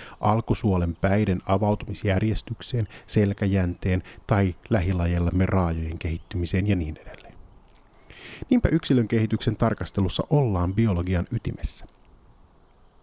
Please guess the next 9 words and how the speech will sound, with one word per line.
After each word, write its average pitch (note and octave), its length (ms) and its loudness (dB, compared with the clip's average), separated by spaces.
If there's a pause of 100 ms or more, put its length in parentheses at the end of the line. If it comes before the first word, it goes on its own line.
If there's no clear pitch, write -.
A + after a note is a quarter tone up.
(840)
Kehitysbiologia A#2 840 2 (340)
on C#3 160 4
myös C#3 240 0
yksi D3 260 -2
nopeimmin G#2+ 500 2
kehittyvistä G2 580 0
biologisen G2 540 0
tutkimuksen F2+ 580 -4
alueista, F2+ 520 -4